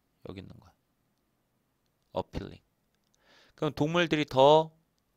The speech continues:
감정적으로 매력적이게 만들기 위해서 사용되는 전략은 이렇게 가는 거지. 전략은. 전략이니까 정답은 이지가 와야 되겠지. 그들에게 확대되고 변형된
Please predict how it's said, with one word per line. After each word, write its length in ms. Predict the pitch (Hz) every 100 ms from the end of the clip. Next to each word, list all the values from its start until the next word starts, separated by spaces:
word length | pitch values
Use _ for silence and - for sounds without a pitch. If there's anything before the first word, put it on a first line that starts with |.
| -
감정적으로 920 | - 113 127 135 123 113 113 104 143 - _ _ -
매력적이게 640 | 101 123 135 - 131 127 127
만들기 640 | 92 113 131 139 135 156
위해서 520 | 247 240 226 202 202
사용되는 680 | 190 185 165 165 151 143 143
전략은 460 | 110 107 92 98
이렇게 180 | 101 -
가는 180 | 90 87
거지. 240 | - - _ _ _ _ _ _ _ _ _ _ _ _ -
전략은. 260 | 50 50 - - _ _ _ - - _ _ _
전략이니까 580 | - 135 151 131 120 123
정답은 420 | 107 101 120 180 - _ _ _ -
이지가 240 | 98 113
와야 100 | 90
되겠지. 420 | 82 82 - - _ _ _ _ _ _ _ _ _
그들에게 520 | - 113 104 98 180 - _ _ _ _ _
확대되고 640 | - - 160 135 117 156 220 _ _ _ _ _ _
변형된 600 | - 98 104 104 131 185